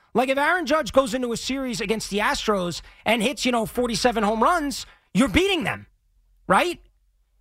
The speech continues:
Just like an Alvarez would do against you guys, a Bregman, Correa was it when he was on that team, Altuve. You've lost to the Astros in large part because their guys, whether they knew the ball was coming or not,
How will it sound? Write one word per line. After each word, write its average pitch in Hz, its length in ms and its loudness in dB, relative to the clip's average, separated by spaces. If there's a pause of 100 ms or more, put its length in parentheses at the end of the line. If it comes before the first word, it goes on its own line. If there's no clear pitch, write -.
(440)
Just 247 220 2
like 262 180 4
an 233 60 2
Alvarez 254 460 4
would 202 100 -2
do 226 120 2
against 170 300 -4
you 339 100 0
guys, 294 420 0
a 147 80 2
Bregman, 262 760 2 (360)
Correa 311 500 2
was 294 200 -4
it 277 160 -6
when 240 140 2
he 269 60 -2
was 254 120 -2
on 269 140 2
that 254 120 -2
team, 277 300 -4
Altuve. 285 720 0 (380)
You've 262 200 2
lost 294 380 0
to 294 60 0
the 233 140 0
Astros 196 800 -2 (500)
in 233 140 4
large 269 360 2
part 175 340 0 (240)
because 220 240 2
their 277 240 0
guys, 247 380 0
whether 240 200 2
they 233 140 -2
knew 240 100 -2
the 240 80 -2
ball 233 180 0
was 220 120 -4
coming 226 260 0
or 208 80 -2
not, 294 320 2